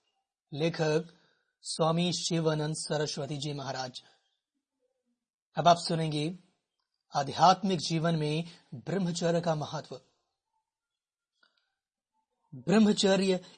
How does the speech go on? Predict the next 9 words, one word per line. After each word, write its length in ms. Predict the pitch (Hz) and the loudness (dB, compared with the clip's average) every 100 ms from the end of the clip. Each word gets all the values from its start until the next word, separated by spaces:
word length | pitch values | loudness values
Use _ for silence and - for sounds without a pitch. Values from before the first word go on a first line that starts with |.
| - | -2
एक 320 | 180 202 - _ - | 0 0 -4 _ -14
दिव्य 340 | 131 180 190 214 | -2 0 2 2
शब्द 280 | 214 196 | 0 0
है, 200 | 175 143 - _ _ _ _ _ _ - | -2 -6 -12 _ _ _ _ _ _ -8
यह 340 | 147 160 156 151 - - | 0 2 2 0 -8 -12
योग 460 | 147 147 170 196 - | -6 2 2 2 2
का 140 | 165 | -2
सार 400 | 131 - 156 160 | 0 2 4 4
है। 220 | - 151 | 2 -4